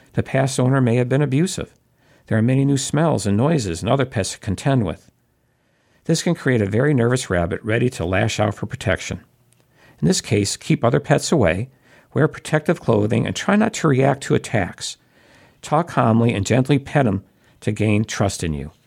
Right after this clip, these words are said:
He needs time to adjust. A rabbit that is aggressive when you try to get it out of the cage can be scared and territorial.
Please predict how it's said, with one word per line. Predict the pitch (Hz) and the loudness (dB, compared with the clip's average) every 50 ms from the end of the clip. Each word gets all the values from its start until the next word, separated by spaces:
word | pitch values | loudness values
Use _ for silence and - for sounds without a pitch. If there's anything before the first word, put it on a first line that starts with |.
| _ _ _ _ - | _ _ _ _ -2
He | - 127 | 0 2
needs | 127 156 - 208 - | 4 4 2 2 0
time | - - 151 143 139 | 0 0 2 2 2
to | 139 - 113 | 2 2 0
adjust. | 104 - 101 85 90 - - - - - _ _ _ _ _ _ _ _ _ _ _ _ _ _ _ _ _ _ _ _ _ _ _ _ - | 0 2 -2 -4 -4 -6 -10 -12 -14 -18 _ _ _ _ _ _ _ _ _ _ _ _ _ _ _ _ _ _ _ _ _ _ _ _ -4
A | 113 | 0
rabbit | 120 156 185 214 226 214 - | 2 2 4 4 4 4 4
that | 160 147 | 4 2
is | 131 110 113 | 2 2 0
aggressive | 101 98 - - 147 156 156 131 - 127 107 | -2 -4 -2 0 2 2 2 2 0 -2 -2
when | 107 117 | 0 -2
you | 120 113 | -2 -2
try | - - - 135 | -4 -2 0 0
to | 127 120 113 - - - | 0 0 -2 -4 -4 -2
get | 147 147 | 0 2
it | 127 117 | 2 4
out | 117 120 117 | 4 4 2
of | 110 | 2
the | - | 0
cage | 107 - - 196 185 131 98 92 - - - - - - - _ | -2 -2 0 2 2 4 2 2 -2 -4 -12 -18 -20 -20 -14 _
can | - - 127 | 0 0 2
be | 117 113 | 2 2
scared | - - - - 135 131 123 | 0 -2 -2 0 2 2 2
and | 113 113 | 2 0
territorial. | - - 117 104 - - - 180 170 143 110 82 - - | 0 0 0 0 0 0 0 2 2 2 2 0 -4 -8